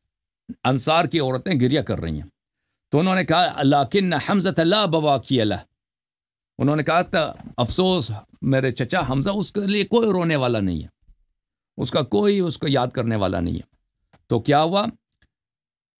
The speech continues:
"फबलग ज़ालिक निसा अल अंसार।" तो ये खबर औ-, आ, मदीने की औरतों को पहुंची है। "फबकैन लि हमज़ा।" भले, तो वो रोना शुरू किया उन्होंने, फ-, पहले,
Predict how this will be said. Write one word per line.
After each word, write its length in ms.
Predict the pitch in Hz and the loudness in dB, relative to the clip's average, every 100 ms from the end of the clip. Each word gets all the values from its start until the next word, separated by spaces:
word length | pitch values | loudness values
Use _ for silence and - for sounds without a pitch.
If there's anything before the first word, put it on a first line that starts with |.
| _ - - | _ -12 0
"फबलग 560 | 123 135 226 175 156 | 2 4 2 2 2
ज़ालिक 340 | 123 196 202 190 | 2 2 2 0
निसा 300 | 156 135 170 | 0 2 2
अल 240 | 180 160 | 2 -2
अंसार।" 500 | 131 120 - 120 92 | -2 -2 0 0 0
तो 140 | - 139 | -2 0
ये 160 | 185 | 0
खबर 400 | 131 143 190 208 - - | 0 0 0 -2 -6 0
औ-, 220 | 131 - _ - 64 | 0 0 _ -18 -10
आ, 460 | 78 110 101 101 - - _ _ _ _ _ _ - | -2 0 0 -2 -6 -16 _ _ _ _ _ _ -2
मदीने 440 | 120 139 170 196 160 | 2 2 2 0 0
की 100 | 170 | 0
औरतों 340 | 139 135 160 | 0 0 -2
को 100 | 123 | -2
पहुंची 320 | 101 87 82 | -2 -4 -4
है। 60 | 78 | -6
"फबकैन 640 | - 143 123 117 196 180 | 0 2 2 0 -2 0
लि 140 | 147 120 | 0 0
हमज़ा।" 400 | 147 127 101 - _ _ _ _ _ _ _ _ _ _ - | -2 -2 -2 -8 _ _ _ _ _ _ _ _ _ _ -4
भले, 440 | 98 98 87 80 - _ _ _ _ _ _ - | 0 2 0 -2 -8 _ _ _ _ _ _ -2
तो 100 | 147 | 2
वो 140 | 202 | 2
रोना 280 | 175 175 190 | 2 2 2
शुरू 220 | 127 123 | 2 0
किया 340 | 92 90 73 95 _ _ | 0 -4 -6 -10 _ _
उन्होंने, 320 | - 107 95 78 - _ _ - | 0 2 0 -4 -12 _ _ -10
फ-, 140 | 113 - | -8 -2
पहले, 180 | 110 | -2